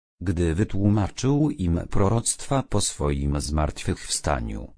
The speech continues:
uczniowie wówczas zrozumieli, lecz gdy im przedtem mówił, co ma nastąpić, zrozumieć tego nie mogli, ponieważ nie był to dla nich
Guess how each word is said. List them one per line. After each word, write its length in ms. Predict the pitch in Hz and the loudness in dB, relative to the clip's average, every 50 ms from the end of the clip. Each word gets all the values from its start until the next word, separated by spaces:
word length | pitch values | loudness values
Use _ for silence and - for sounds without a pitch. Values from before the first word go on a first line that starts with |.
| - _ - | -20 _ -4
uczniowie 680 | 110 101 - - - 120 131 131 127 113 101 87 80 | -4 -4 -2 0 0 2 2 2 2 2 2 2 2
wówczas 680 | 76 104 139 143 - - - 127 117 101 - - - - | 2 2 0 0 -2 -2 0 0 0 0 -2 -4 -4 -2
zrozumieli, 1000 | 95 90 92 80 80 82 80 82 90 107 131 139 120 98 87 82 82 78 - - _ _ _ | 0 0 0 2 2 2 2 2 4 4 2 2 2 0 0 0 0 -2 -2 -4 _ _ _
lecz 300 | - 87 85 80 73 - | -4 -2 -2 -2 -2 -2
gdy 260 | 80 82 85 85 123 131 - - - | -2 -2 0 0 0 0 -2 -6 -8
im 380 | 101 101 90 104 92 85 92 - - | -4 -2 2 4 4 4 2 0 -4
przedtem 680 | - - 143 143 143 - - - 92 85 82 85 80 80 | -2 -2 0 -2 -2 -4 -4 -2 0 0 2 0 0 0
mówił, 580 | 95 123 139 139 107 90 82 78 76 76 73 - _ _ _ - | 0 0 0 0 0 -2 -2 -2 -2 -2 -4 -8 _ _ _ -10
co 240 | - - 101 95 90 | -6 -2 0 2 2
ma 220 | 90 92 95 98 | 2 2 2 2
nastąpić, 1040 | 101 104 104 104 - - - 120 120 107 82 - - - - - - - - - - _ _ _ - | 2 0 -2 -2 -4 -2 0 0 2 2 0 -2 -4 -12 -16 -14 -12 -12 -12 -12 -12 _ _ _ -8
zrozumieć 800 | 80 80 82 80 80 73 85 113 143 135 135 123 123 120 - - | -2 0 0 2 0 0 0 2 2 4 4 4 2 0 -2 -4
tego 280 | - 85 76 71 69 64 | -2 -2 0 0 0 0
nie 240 | 69 82 104 117 113 | 2 4 4 4 4
mogli, 560 | 98 95 80 67 64 65 64 64 60 58 - - - _ _ | 2 2 0 -2 -4 -6 -8 -8 -8 -10 -12 -14 -18 _ _
ponieważ 640 | - 95 98 101 98 95 82 90 87 85 - - - | 0 2 4 6 6 4 4 2 2 0 0 0 0
nie 180 | 90 90 87 80 | 0 2 2 2
był 360 | 80 87 101 101 95 90 82 | 2 4 4 4 4 2 -2
to 200 | - - 131 131 | -2 0 0 0
dla 320 | 120 113 101 101 101 113 | 2 0 0 2 2 4
nich 360 | 131 135 131 127 117 - - | 4 4 4 4 2 -2 -10